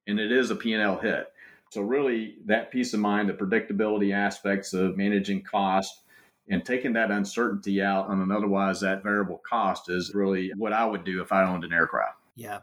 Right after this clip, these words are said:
Speaker 2: no, that, that makes perfect sense. Y-, you know, y-, and we talked about it early on, just planning, planning, planning. <clears throat> And of course, the maintenance service plans help you do exactly that.
Speaker 1: Exactly.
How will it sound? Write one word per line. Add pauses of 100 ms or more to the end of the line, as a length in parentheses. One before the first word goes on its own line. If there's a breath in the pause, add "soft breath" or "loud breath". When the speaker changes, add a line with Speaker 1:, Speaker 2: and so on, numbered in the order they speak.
Speaker 2:
no,
that,
that
makes
perfect
sense.
Y-,
you
know,
y-,
and
we
talked
about
it
early
on,
just (580)
planning,
planning,
planning.
<clears throat>
And
of
course,
the
maintenance
service
plans
help
you
do
exactly
that.
Speaker 1:
Exactly.